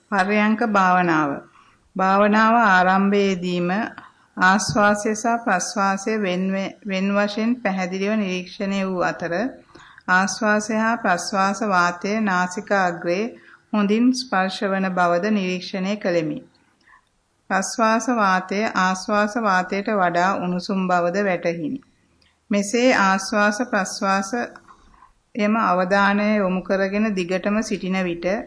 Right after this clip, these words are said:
කෙමෙන් කෙමෙන් ආශ්වාසය ප්‍රශ්වාසය සැහැල්ලු වී වරහන් ඇතුලේ සිහින් වී දික්වන බව දැනිනි. ප්‍රශ්වාසය ආශ්වාසයට වඩා වැඩි කාලයක්, ප්‍රශ්වාසයට ආශ්වාසයට වඩා වැඩි කාලයක් ගත්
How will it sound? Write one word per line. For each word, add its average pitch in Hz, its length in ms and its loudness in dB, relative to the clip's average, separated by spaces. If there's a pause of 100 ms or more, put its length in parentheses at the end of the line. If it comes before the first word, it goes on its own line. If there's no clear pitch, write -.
කෙමෙන් 196 440 -2
කෙමෙන් 180 360 -2 (560)
ආශ්වාසය 202 800 2
ප්‍රශ්වාසය 185 760 -2
සැහැල්ලු 196 540 -2
වී 175 240 -2 (880)
වරහන් 190 360 -4
ඇතුලේ 180 260 -6
සිහින් 208 500 0
වී 190 280 -2 (140)
දික්වන 202 560 -2
බව 190 280 2
දැනිනි. 175 440 -2 (1040)
ප්‍රශ්වාසය 220 800 0 (220)
ආශ්වාසයට 208 800 0
වඩා 196 400 2
වැඩි 190 280 0
කාලයක්, 202 580 0 (580)
ප්‍රශ්වාසයට 208 680 -2
ආශ්වාසයට 202 720 0
වඩා 190 320 2
වැඩි 185 260 0
කාලයක් 202 560 -2
ගත් 180 260 -2